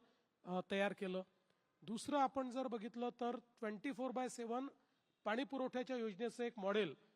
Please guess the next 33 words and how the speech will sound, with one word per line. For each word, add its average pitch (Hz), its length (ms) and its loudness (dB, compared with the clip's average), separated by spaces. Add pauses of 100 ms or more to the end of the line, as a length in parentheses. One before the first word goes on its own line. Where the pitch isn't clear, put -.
(340)
हे 226 80 2
देखील 277 220 2
नागपूरने 262 540 2
तयार 226 180 4
केलं. 233 220 0
आज 240 180 2
नागपूर 208 380 -2
एक 262 120 -2
असं 247 160 -2
शहर 220 300 2
आहे 156 140 2 (640)
की 233 120 0
आता 226 240 4
अजून 233 200 2
आमचं 233 220 0
योजनेचं 202 380 2
काम 240 180 0
पूर्ण 233 200 -2
व्हायचं 202 360 2
आहे, 165 160 4 (480)
तो 180 100 -12
काही 202 180 2
भाग 202 160 2
बाकी 180 340 0
आहे, 185 160 2
पण 202 240 -8
सगळा 208 340 2
झाल्यानंतर 214 580 2 (760)
आज 233 280 4
नागपूर 233 420 -2
शहरामध्ये 240 640 0 (160)
उन्हाळ्यातही 214 720 2 (640)
कुठलेही 262 760 0